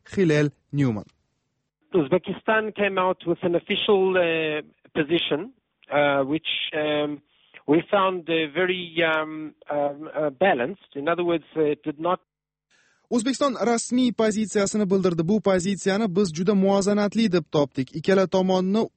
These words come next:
Speaker 1: o't ochishni to'xtatishga chaqirgan O'zbekiston tomonining pozitsiyasi biz uchun maqbuldir. Biroq O'zbekiston tomoni G'azodagi vaziyatni gumanitar bo'hr-, gumanitar bo'hron deb atagani ularning so'nggi vaziyatdan to'liq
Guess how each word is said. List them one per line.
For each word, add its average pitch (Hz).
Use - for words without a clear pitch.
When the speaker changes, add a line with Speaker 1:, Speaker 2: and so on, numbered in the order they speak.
Speaker 1:
o't 190
ochishni 180
to'xtatishga 185
chaqirgan 180
O'zbekiston 180
tomonining 175
pozitsiyasi 180
biz 185
uchun 202
maqbuldir. 196
Biroq 185
O'zbekiston 170
tomoni 170
G'azodagi 175
vaziyatni 175
gumanitar 175
bo'hr-, 180
gumanitar 185
bo'hron 185
deb 160
atagani 160
ularning 180
so'nggi 180
vaziyatdan 170
to'liq 185